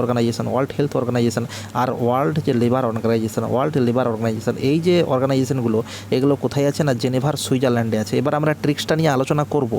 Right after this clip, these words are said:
আমরা ট্রিক্সটা নিয়ে আলোচনা করব, তবে তার আগে হচ্ছে আমরা জেনে নিলাম কী কী অর্গানাইজেশনগুলো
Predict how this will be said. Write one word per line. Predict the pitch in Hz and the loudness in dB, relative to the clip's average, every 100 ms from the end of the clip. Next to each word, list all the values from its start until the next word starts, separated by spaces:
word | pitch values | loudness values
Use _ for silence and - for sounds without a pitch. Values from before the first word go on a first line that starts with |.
| 107 - - - 127 | -4 -8 -10 -4 -2
আমরা | 143 151 - | 0 0 0
ট্রিক্সটা | 143 - 175 165 | 0 2 0 2
নিয়ে | 151 | 2
আলোচনা | 127 143 135 127 | 0 0 0 0
করব, | 120 135 131 | 0 0 0
তবে | 131 104 | -2 0
তার | 127 147 | -2 0
আগে | 151 160 | 2 2
হচ্ছে | 156 - 143 | 2 -2 0
আমরা | 135 113 | 0 0
জেনে | 131 131 | 0 2
নিলাম | 135 147 147 | 2 0 -2
কী | - 139 | -4 0
কী | 147 | 2
অর্গানাইজেশনগুলো | 113 123 123 120 131 123 123 | 2 2 0 0 0 2 2